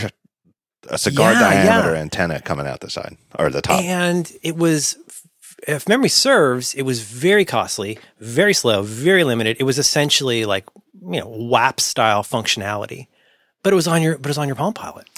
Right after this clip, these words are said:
Speaker 1: I, well,
Speaker 2: You know? So it seemed amazing.
Speaker 1: it was a breakthrough though, because,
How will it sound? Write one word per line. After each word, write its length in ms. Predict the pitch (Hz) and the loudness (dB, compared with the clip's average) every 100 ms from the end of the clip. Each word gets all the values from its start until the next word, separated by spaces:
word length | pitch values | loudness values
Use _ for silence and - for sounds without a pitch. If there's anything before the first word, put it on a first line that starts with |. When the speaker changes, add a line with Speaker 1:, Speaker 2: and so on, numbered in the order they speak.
| - - - | -16 -12 -2
Speaker 1:
I, 140 | - 214 | 2 4
well, 200 | 226 196 | 6 6
Speaker 2:
You 80 | 160 | 4
know? 40 | |
So 240 | 143 160 135 | 2 2 2
it 140 | 131 | 0
seemed 180 | 143 120 | -2 0
amazing. 360 | 117 151 - - | 0 -2 -4 -2
Speaker 1:
it 80 | 165 | 2
was 160 | 214 196 | 2 2
a 60 | |
breakthrough 400 | 170 208 - 113 | 2 2 2 0
though, 160 | 90 85 | 2 0
because, 440 | 82 - 92 85 | -2 0 0 0